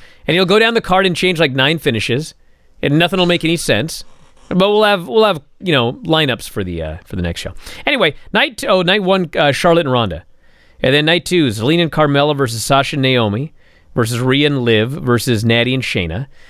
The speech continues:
Johnny Knoxville, Sami Zayn, Pat McAfee, Austin Theory, R K Bro versus the Street Profits,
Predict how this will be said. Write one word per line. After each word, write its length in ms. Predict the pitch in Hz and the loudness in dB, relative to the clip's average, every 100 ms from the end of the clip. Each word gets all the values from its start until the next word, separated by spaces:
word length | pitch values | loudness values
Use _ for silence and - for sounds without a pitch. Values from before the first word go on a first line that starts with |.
| - - | -20 -2
Johnny 240 | 143 160 | 0 2
Knoxville, 400 | 160 160 - 160 | 0 -2 0 -2
Sami 340 | 147 156 143 156 | 0 0 2 0
Zayn, 460 | 120 110 104 117 | 0 0 2 0
Pat 200 | 147 165 | 0 0
McAfee, 500 | 147 143 143 139 147 | 0 -2 -2 0 2
Austin 260 | 139 - 131 | 2 0 -6
Theory, 440 | - 104 90 123 - - - - | -2 -4 -2 -6 -8 -20 -6 0
R 220 | 160 185 | 2 2
K 280 | - 170 175 | 0 0 0
Bro 580 | 147 123 147 139 139 156 | 0 2 4 4 2 0
versus 280 | 131 120 | -2 -2
the 100 | 120 | -4
Street 400 | 113 - 151 139 | -4 -2 -2 -2
Profits, 640 | - 113 90 82 135 - | -2 0 0 -2 -10 -12